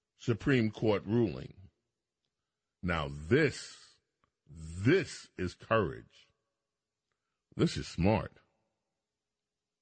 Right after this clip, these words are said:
As a backdrop, before we even delve into this story a little bit,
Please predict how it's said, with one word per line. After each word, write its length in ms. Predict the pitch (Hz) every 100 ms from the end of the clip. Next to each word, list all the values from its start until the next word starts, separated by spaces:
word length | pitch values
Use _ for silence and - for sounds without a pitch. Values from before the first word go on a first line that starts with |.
| _ _ _ _ _ _ _ _ _ _ -
As 240 | 151 139
a 60 | 143
backdrop, 760 | 139 220 214 - 123 104 107
before 360 | 120 131 160 156
we 160 | 151 147
even 300 | 131 120 104
delve 360 | 107 139 143 123
into 240 | 123 107
this 180 | 104 123
story 380 | - 110 95 85
a 60 | 85
little 200 | 85 76
bit, 300 | 73 78